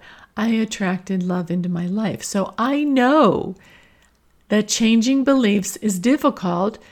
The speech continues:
because we have to get down to the difficult emotions. But if we don't, nothing changes. So let's get back to some other questions that you can help yourself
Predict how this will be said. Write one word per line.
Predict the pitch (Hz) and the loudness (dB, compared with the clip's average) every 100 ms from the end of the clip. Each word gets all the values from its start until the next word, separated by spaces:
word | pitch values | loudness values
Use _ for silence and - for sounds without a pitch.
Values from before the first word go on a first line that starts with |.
| _ _ | _ _
because | 214 233 214 | -4 -2 -2
we | 233 | -2
have | 196 233 233 233 | -2 0 -2 -2
to | 254 | -2
get | 277 262 | 0 0
down | 233 202 202 | 2 2 2
to | 202 220 | 2 2
the | 214 | 2
difficult | 196 214 196 196 196 185 | 0 -2 -2 -4 -2 0
emotions. | 185 233 285 - 180 | 0 0 -2 -4 -6
But | - 165 - | -8 -12 -8
if | 208 254 - - | -4 -4 -4 -4
we | 233 226 | 0 0
don't, | 214 208 233 269 233 311 - - - - - _ _ | 0 0 2 2 0 -2 -6 -12 -18 -20 -20 _ _
nothing | 185 196 220 214 - 226 220 220 | -4 -2 -2 -4 0 2 2 0
changes. | - 233 262 302 370 320 220 180 - - - _ _ - - - - | -2 -4 -4 -4 0 2 2 0 -6 -12 -16 _ _ -18 -18 -18 -8
So | - 233 | 2 4
let's | 277 330 | 4 2
get | - 330 | -2 0
back | 262 226 | 0 0
to | 233 | -4
some | 214 226 208 - | -6 -4 -4 -4
other | 208 202 | -4 -4
questions | 202 202 196 - 202 190 | -4 -4 -2 -2 -4 -2
that | 196 190 226 | -4 -2 -2
you | 214 | -4
can | 214 196 | -4 -6
help | 185 - 208 190 - | -6 -2 -2 -2 -8
yourself | 208 202 - 214 185 180 - - | -6 -6 -4 0 0 -2 -12 -20